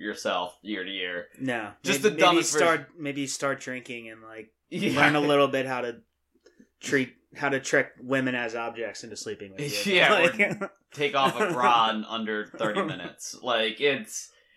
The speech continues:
Speaker 1: it, you just learn, like, very little stupid life things, but for the most part, sixteen to eighteen, you're pretty much the same, I would say. So,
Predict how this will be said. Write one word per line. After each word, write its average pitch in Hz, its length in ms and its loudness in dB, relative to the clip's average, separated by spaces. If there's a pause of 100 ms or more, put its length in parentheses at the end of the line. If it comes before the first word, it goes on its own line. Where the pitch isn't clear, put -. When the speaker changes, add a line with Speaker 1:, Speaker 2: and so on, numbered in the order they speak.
(140)
Speaker 1:
it, 196 140 0
you 226 200 -2
just 190 220 2
learn, 156 520 2
like, 127 260 2
very 143 320 6
little 127 460 2
stupid 120 460 -4
life 107 280 0
things, 107 260 -4
but - 180 -4
for 143 80 -2
the 151 80 0
most 123 320 2
part, 104 400 0 (360)
sixteen 131 500 0
to 120 60 2
eighteen, 101 920 -2
you're 90 240 -8
pretty 98 200 -10
much 82 180 -12
the 87 100 -12
same, 85 340 -8
I 82 100 -6
would 82 100 -12
say. 85 320 -6
So, 107 340 2